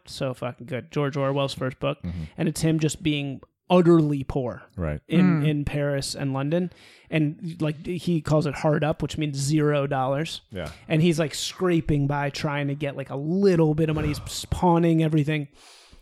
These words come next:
Speaker 1: And,
Speaker 3: Women
Speaker 1: uh,
Speaker 3: don't have to do that.
Speaker 1: well, no, he s-, he literally says
Speaker 3: <laughs>
Speaker 1: that
Speaker 3: I would
Speaker 1: many times.
Speaker 3: literally
Speaker 1: He's like,
Speaker 3: just
Speaker 1: "Oh, if I
Speaker 3: open
Speaker 1: was a
Speaker 3: my
Speaker 1: wo-,"
Speaker 3: legs
Speaker 1: No,
Speaker 3: <laughs> and
Speaker 1: that's
Speaker 3: be
Speaker 1: what he
Speaker 3: like,
Speaker 1: says. He says all
Speaker 3: "You
Speaker 1: the
Speaker 3: know what
Speaker 1: time,
Speaker 3: I
Speaker 1: "If I
Speaker 3: mean?"
Speaker 1: was a woman, I wouldn't have to fucking do this."
Speaker 3: Oh, he did say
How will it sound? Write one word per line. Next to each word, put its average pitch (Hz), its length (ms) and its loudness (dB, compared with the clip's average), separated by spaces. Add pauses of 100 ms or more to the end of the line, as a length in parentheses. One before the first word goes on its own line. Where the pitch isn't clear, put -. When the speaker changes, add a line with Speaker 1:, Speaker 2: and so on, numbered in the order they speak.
(200)
Speaker 1:
And, 170 320 0
Speaker 3:
Women - 200 6
Speaker 1:
uh, 160 40 2
Speaker 3:
don't 170 140 2
have 156 220 0
to - 100 -12
do 131 140 -4
that. 131 240 -6 (280)
Speaker 1:
well, 165 140 0
no, 180 160 4
he 156 140 0
s-, - 140 -6
he 160 180 4
literally 151 320 2
says 151 340 0
Speaker 3:
<laughs> - 0 -
Speaker 1:
that 131 100 -2
Speaker 3:
I 180 60 4
would 185 80 4
Speaker 1:
many 135 220 2
times. 147 260 2
Speaker 3:
literally 135 60 4
Speaker 1:
He's 143 80 4
like, 151 100 2
Speaker 3:
just 165 140 6
Speaker 1:
"Oh, 156 60 6
if 117 60 0
I - 40 6
Speaker 3:
open 160 120 6
Speaker 1:
was 156 100 4
a 170 40 -2
Speaker 3:
my 160 120 4
Speaker 1:
wo-," 160 60 2
Speaker 3:
legs - 480 0
Speaker 1:
No, 180 120 0
Speaker 3:
<laughs> - 0 -
and - 80 2
Speaker 1:
that's 480 220 6
Speaker 3:
be - 40 2
Speaker 1:
what 339 180 4
he - 100 4
Speaker 3:
like, 294 180 6
Speaker 1:
says. 349 80 2
He 185 80 6
says 214 280 6
all 220 140 8
Speaker 3:
"You 202 80 6
Speaker 1:
the - 20 4
Speaker 3:
know 226 60 6
what 214 60 6
Speaker 1:
time, 175 100 6
Speaker 3:
I - 40 2
Speaker 1:
"If 180 60 4
I 185 40 6
Speaker 3:
mean?" 180 80 8
Speaker 1:
was 170 100 4
a 170 80 6
woman, 170 300 6
I 151 80 2
wouldn't 156 180 4
have 151 120 -2
to 175 100 -6
fucking 143 240 -4
do 156 80 -2
this." - 100 4
Speaker 3:
Oh, 349 160 8
he 330 140 10
did 285 180 2
say 440 80 6